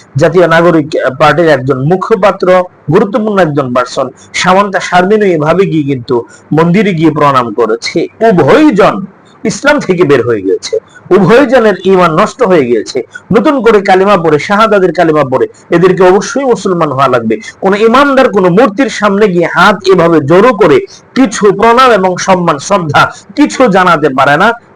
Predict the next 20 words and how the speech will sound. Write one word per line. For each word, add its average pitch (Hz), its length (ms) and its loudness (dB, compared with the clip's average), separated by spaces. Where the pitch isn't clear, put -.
স্পষ্ট - 560 -2
ফতোয়া, 170 560 0
কোনোভাবে 254 540 2
তাদের 185 280 2
ঈমান 165 240 2
আর 139 160 2
টিকবে 147 320 -2
না। 214 220 0
এজন্য 196 360 0
বিএনপির 185 600 0
সালাউদ্দিন 160 480 -2
সাহেব 156 400 -2
এবং 147 220 0
সামান্তা 160 440 -2
শারমিন 123 460 -4
এদের 160 240 2
উভয়ের 180 400 2
ঈমানকে 185 440 0
দোহরাতে 143 440 0
হবে। 151 320 2